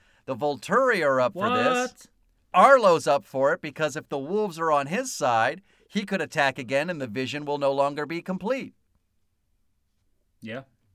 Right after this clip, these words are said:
Speaker 1: So we're gonna rebattle.
Speaker 2: Oh,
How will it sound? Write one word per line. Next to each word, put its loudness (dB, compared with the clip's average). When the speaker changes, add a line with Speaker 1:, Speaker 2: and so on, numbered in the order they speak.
Speaker 1:
So -4
we're -4
gonna 2
rebattle. 2
Speaker 2:
Oh, 0